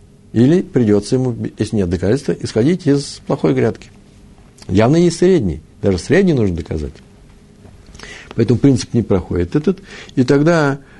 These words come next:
Абай, э, предлагает другое объяснение, которое и стало в данном случае, э, классическим, оно принято Гемарой. Под лучшим его поля, под лучшим принадлежащим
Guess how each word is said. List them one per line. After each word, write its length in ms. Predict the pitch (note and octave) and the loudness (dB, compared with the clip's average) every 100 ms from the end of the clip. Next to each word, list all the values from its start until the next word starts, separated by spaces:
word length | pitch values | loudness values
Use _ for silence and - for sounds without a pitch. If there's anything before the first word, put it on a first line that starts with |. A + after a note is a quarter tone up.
| - | -6
Абай, 640 | G#2+ G2+ B2+ B2 A2+ G#2 - | -2 2 2 2 2 -2 -4
э, 200 | G#2 F#2+ | -2 0
предлагает 420 | A2 G2+ A#2 C3 | 0 2 2 2
другое 320 | A#2+ G#2+ G#2 | 2 4 4
объяснение, 560 | F#2 G#2+ - C3+ C#3 C#3+ | 2 0 -2 0 0 -4
которое 360 | - F#2 F#2+ F2 | -6 0 0 0
и 340 | - G2+ E2 | -2 -4 -2
стало 480 | - G#2+ G2 E2 E2+ - | -4 -2 0 -2 -6 -10
в 40 | F2 | -6
данном 180 | E2+ | -4
случае, 340 | E2 F2+ - E2+ - - - | -4 -6 -6 -10 -12 -20 -8
э, 140 | F#2+ F2 | -4 -2
классическим, 640 | G#2+ - G#2 - - F#3 - | -2 -2 -4 -4 -6 -6 -4
оно 140 | G#2 F#2+ | -2 -2
принято 400 | G2+ G#2+ F#2 E2+ | 2 2 2 -2
Гемарой. 540 | E2 D2+ C#2 F2+ F3+ - - - - - - | -2 -4 -4 -6 -6 -10 -20 -20 -20 -8 -4
Под 120 | G2 | 0
лучшим 340 | B2 A#2+ G#2+ | 2 2 2
его 240 | G2+ A2+ G2+ | 2 4 2
поля, 340 | - E3+ C#3+ | 2 2 2
под 200 | B2 G2 | 0 -2
лучшим 300 | A2+ C3 G#2+ | 0 -2 -4
принадлежащим 680 | G#2 G2+ G#2 G#2 A#2 - G2 | -6 -2 0 2 0 0 -4